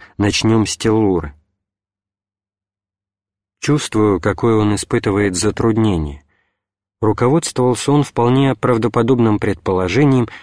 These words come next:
что небо представляет собой начало скорее деятельное, а земля пассивная, и поэтому небу приписал мужскую силу, а земле женскую. Но упустил из виду, что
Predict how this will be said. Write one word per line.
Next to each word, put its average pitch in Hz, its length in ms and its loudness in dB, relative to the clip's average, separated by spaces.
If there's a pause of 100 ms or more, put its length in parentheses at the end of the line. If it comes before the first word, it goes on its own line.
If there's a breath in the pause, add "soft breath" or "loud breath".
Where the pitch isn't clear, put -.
(200 loud breath)
что - 240 -4
небо 139 320 4
представляет 127 720 -2
собой 120 260 0
начало 123 380 0
скорее 123 460 0
деятельное, 90 760 0 (180 loud breath)
а 113 80 -2
земля 110 380 2
пассивная, 90 760 -2 (320)
и 104 140 -2
поэтому 104 420 0
небу 131 340 2
приписал 107 600 -2
мужскую 127 580 -2
силу, 117 380 0 (160 loud breath)
а 110 100 0
земле 113 340 2
женскую. 107 600 -2 (880)
Но 113 320 2
упустил 113 540 0
из 135 180 2
виду, 98 280 0
что 107 460 -2